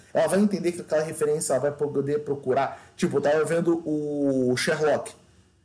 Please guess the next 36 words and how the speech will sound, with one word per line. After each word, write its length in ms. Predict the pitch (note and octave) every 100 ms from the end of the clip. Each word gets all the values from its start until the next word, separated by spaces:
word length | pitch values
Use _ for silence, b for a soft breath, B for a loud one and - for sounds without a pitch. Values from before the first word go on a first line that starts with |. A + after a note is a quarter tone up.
| -
No 100 | C#3
episódio 480 | A#2+ C#3+ C#3 C#3 C3
lá 100 | C#3
da 100 | C#3+ C#3
Irina 420 | C#3 C#3+ B2+ C#3+
Adler, 300 | D3+ D#3 D3+
ele 100 | D3+
fala, 540 | D3 C#3 B2+ F#2+ F#2
é, 400 | - G#2 G2+ F#2 G2
Vaticano 560 | C3 D3 - - D#3 D#3
Cameos. 680 | - C#3+ C#3 C#3 A#2 F#2+ - D3
Eu, 100 | D3
"Caralho, 340 | G#3+ A#3 A#3
que 120 | -
porra 240 | - C#4 D4+
é 20 |
essa? 180 | A#3 B2
Eu 20 |
quero 160 | D#3 D#3
descobrir 380 | G3+ - D#4+ D#4+
o 40 |
que 60 | -
que 100 | -
é 40 |
isso. 160 | D3 C3
Por 140 | B2
que 100 | B2
que 80 | G#3+
ele 120 | B3
fala 260 | A3 A3 F#3+
isso? 140 | F3+
O 20 | -
que 100 | F3+
que 140 | A#3
isso 120 | A3
significa? 720 | G3 G#3+ G3+ G3 F#3+ F#3 A#2